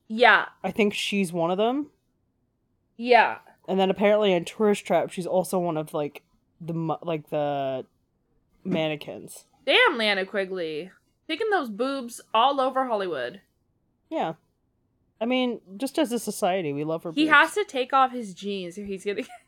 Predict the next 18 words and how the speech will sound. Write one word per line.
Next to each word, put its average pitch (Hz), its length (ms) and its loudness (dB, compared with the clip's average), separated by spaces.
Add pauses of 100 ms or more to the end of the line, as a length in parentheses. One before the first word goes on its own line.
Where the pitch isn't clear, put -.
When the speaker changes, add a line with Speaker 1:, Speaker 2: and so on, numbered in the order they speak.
(200)
Speaker 2:
Absolutely 165 600 -2
Speaker 1:
<laughs> - 0 -
a - 20 -2
Speaker 2:
not. 143 260 -4
Speaker 1:
yeast 208 120 -8
Speaker 2:
Just 226 200 2
Speaker 1:
infection. 202 880 0
Speaker 2:
rub 220 300 10
your 247 240 6
jeans 190 540 4
Speaker 1:
He's 269 80 -2
rubbing 247 240 6
Speaker 2:
against 180 360 6
Speaker 1:
his 220 100 8
denim 247 280 4
on 180 200 0
her, 180 380 -2
like 175 540 -4